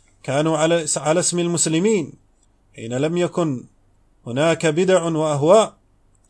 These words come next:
ثم لما ظهر الأخذ بالرأي سموا أهل السنة، لما ظهر الخوارج سموا أهل السنة والجماعة،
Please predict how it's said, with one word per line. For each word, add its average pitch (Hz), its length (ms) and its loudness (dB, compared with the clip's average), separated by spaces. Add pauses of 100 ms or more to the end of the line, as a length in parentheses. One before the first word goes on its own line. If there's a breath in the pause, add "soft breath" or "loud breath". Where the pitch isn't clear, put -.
(160)
ثم 123 240 -10
لما 151 320 0
ظهر 180 280 6
الأخذ 170 400 0
بالرأي 160 520 0
سموا 143 440 -6
أهل 147 160 -2
السنة، 151 640 -2
لما 123 240 -6
ظهر 175 340 4
الخوارج 180 640 4
سموا 127 400 -6
أهل 151 100 -4
السنة 175 460 -6
والجماعة، 170 720 0